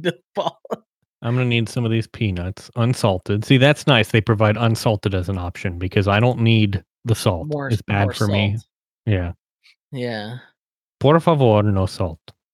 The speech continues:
Speaker 2: Now, roasted almonds, I think, are pretty good. Uh,
Speaker 1: Carob
Speaker 2: you just
Speaker 1: chips,
Speaker 2: continue
Speaker 1: parentheses,
Speaker 2: with the
Speaker 1: sweet.
Speaker 2: show, and I'm gonna make a trail mix here, and,
Speaker 1: They
Speaker 2: uh,
Speaker 1: have mint cookies malted milk balls,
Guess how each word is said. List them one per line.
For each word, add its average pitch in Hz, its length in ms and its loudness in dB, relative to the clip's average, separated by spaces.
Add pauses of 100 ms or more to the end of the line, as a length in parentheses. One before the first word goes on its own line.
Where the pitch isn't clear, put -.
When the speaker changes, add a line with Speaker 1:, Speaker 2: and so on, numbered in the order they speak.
(160)
Speaker 2:
Now, 92 320 -2
roasted 110 500 0
almonds, 87 440 -6
I 95 100 -4
think, - 280 -10
are - 40 -12
pretty - 340 -16
good. - 320 -14
Uh, - 680 -20
Speaker 1:
Carob 113 260 4
Speaker 2:
you 147 120 4
just 185 220 -2
Speaker 1:
chips, - 20 -16
Speaker 2:
continue 135 580 4
Speaker 1:
parentheses, 127 200 0
Speaker 2:
with 123 140 -2
the 120 80 0
Speaker 1:
sweet. - 80 -2
Speaker 2:
show, 131 480 4
and 117 180 -8
I'm 113 140 -4
gonna 110 140 -2
make 107 240 -2
a 107 40 -2
trail 104 300 -4
mix 107 280 -6
here, 113 480 -4
and, 92 280 -8
Speaker 1:
They 208 100 2
Speaker 2:
uh, 247 40 0
Speaker 1:
have 226 340 0
mint 202 400 0
cookies 185 420 -4
malted 151 400 -2
milk 131 280 -6
balls, 110 520 -10